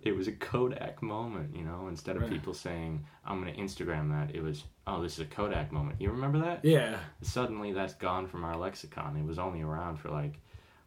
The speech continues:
Speaker 1: what, five years?
Speaker 2: Something like that, yeah, the Kodak
Speaker 1: Yeah.
Speaker 2: moment.
Speaker 1: Yeah, yeah, the Kodak moment.
Speaker 2: <laughs>
Speaker 1: But, uh, but I, uh, yeah, so I started taking photographs to show my dad and the rest of the world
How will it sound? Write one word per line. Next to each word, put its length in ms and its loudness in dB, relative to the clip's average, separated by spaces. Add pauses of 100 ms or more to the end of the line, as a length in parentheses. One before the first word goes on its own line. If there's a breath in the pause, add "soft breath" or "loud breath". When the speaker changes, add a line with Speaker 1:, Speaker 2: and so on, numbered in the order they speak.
Speaker 1:
what, 280 -2
five 400 -2
years? 500 0 (120)
Speaker 2:
Something 240 -8
like 240 -8
that, 200 -6
yeah, 140 -4
the 140 -8
Kodak 420 0
Speaker 1:
Yeah. 60 -4
Speaker 2:
moment. 340 -4 (100)
Speaker 1:
Yeah, 460 2 (180)
yeah, 180 -4
the 80 -2
Kodak 360 -4
moment. 360 -2 (460)
Speaker 2:
<laughs> 540 10 (400 loud breath)
Speaker 1:
But, 240 2
uh, 340 -2 (120)
but 480 -2 (360)
I, 420 2
uh, 340 -2 (720)
yeah, 260 0
so 180 -4
I 60 0
started 400 -2
taking 300 -6
photographs 720 -2 (960 soft breath)
to 100 0
show 480 0
my 160 -2
dad 500 -2
and 160 -4
the 60 -4
rest 240 -4
of 60 -6
the 80 -2
world 540 -2